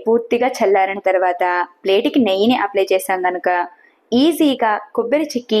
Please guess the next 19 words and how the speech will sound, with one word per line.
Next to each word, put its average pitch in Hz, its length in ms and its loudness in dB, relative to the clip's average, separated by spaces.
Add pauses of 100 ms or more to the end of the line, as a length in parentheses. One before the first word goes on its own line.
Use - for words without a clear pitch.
(200)
ప్లేట్లోకి 269 500 0
వచ్చేస్తుంది. 185 580 0 (680)
అలా 220 120 0 (120)
గనక 285 180 0 (100)
రానట్టయితే, 196 600 0 (1300)
కొబ్బరి 285 360 0
చిక్కీ 262 300 0
ఉన్న 214 220 -2
ప్లేట్ని 196 420 0 (380)
స్టవ్ని 233 420 0 (120)
లో 196 80 4 (120)
ఫ్లేమ్లో 226 440 0
ఉంచి, 196 300 -2 (560)
స్టవ్ 214 280 0
పై 277 180 2
పెట్టుకొని 190 460 0 (340)
రెండు 220 300 2
నిమిషాల 240 480 0
వరకు 240 220 0